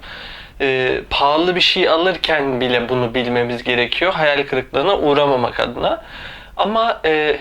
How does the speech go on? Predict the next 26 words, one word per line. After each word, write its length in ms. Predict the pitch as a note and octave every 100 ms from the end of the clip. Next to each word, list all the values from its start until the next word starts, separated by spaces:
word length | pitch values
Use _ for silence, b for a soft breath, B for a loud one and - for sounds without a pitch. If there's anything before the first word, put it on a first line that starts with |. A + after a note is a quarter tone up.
| -
hele 280 | - A3+ C4
ki 140 | -
ucuz 380 | G3 E3 E3 D3+
bir 60 | D#3
şey 200 | - D#3+
alıyorsak 460 | D3+ F#3+ G3 A#3
hiçbir 420 | - - B3+ -
şeyi 240 | - C#3+ C3
iyi 160 | B2
yapamıyorlar. 840 | B2+ B2 - - D3 C3+ F3+ D4+ - B B B B B -
E, 280 | D#3 D3+ -
ona 320 | - F#3+ A3 F3
birazcık 440 | D3 C3 A#2+ -
değinmek 360 | C3 B2 A#2+ A#2
istiyorum. 400 | - - A#2+ B2
Yani 340 | B2+ C3 C3+
bir 60 | C#3+
şey 320 | - F#3+ E3
alırken 600 | E3+ F#3+ F3+ G3 F3+ D#3+
neden 480 | D#3 D3 E3+ F#3 E3+ -
para 320 | D3 C#3 C3+
vermeliyiz 920 | B2+ B2 B2 B2 B2+ B2 A2+ - - - - -
konusuna. 680 | - C3 B2 B2 - E3+ A3+ B B B B
Az 180 | E3 -
solist 800 | - - E3+ D#3+ - - - -
bir 380 | D3 C3+ -